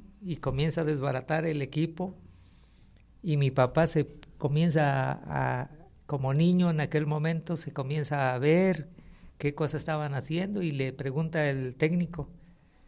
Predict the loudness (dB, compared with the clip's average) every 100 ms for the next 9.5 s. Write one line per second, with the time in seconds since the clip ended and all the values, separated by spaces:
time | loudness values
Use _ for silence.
0 | _ _ _ _ -20 -20 _ _ 2 6
1 | 6 4 2 4 4 4 2 2 2 2
2 | 0 2 0 2 0 -2 -8 -20 -20 -20
3 | -20 _ _ 2 2 4 0 2 2 2
4 | 2 0 2 2 4 4 2 4 0 0
5 | -2 -4 -4 -12 -20 -14 -2 0 2 0
6 | 0 -2 -2 -4 -2 -2 -2 -4 -6 -8
7 | -6 -6 -6 -8 -10 -6 -6 0 -2 -2
8 | -8 -10 -8 -6 -4 -4 -6 -6 -6 -4
9 | -4 -4 -2 -2 -2